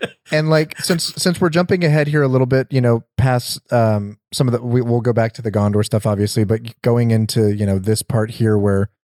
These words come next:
where Frodo's, you know, being kept in this lair, uh, and, and Sam has to come and rescue him. Like, Sam goes fucking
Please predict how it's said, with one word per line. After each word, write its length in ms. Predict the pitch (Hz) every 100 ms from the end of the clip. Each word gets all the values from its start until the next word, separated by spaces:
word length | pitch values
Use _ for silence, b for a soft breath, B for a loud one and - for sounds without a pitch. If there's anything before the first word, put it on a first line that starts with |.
| _ _ _
where 140 | - 110
Frodo's, 540 | - 117 107 107 98
you 80 | 113
know, 100 | 101
being 320 | 90 101 98
kept 500 | 92 107 101 - - -
in 200 | 117 104
this 180 | 98 95
lair, 560 | 104 101 104 101 101 - _ _ _ _ _ _ _
uh, 440 | 113 101 98 101 - _ -
and, 560 | 113 104 98 95 92 - _ _ _ -
and 320 | 117 107 104
Sam 320 | - - 127
has 120 | 127 127
to 60 | 120
come 140 | 110
and 100 | 95
rescue 320 | 104 113 -
him. 60 | 110
Like, 160 | 113
Sam 560 | - - - 147 190 302
goes 320 | 208 156 -
fucking 460 | - 147 - 110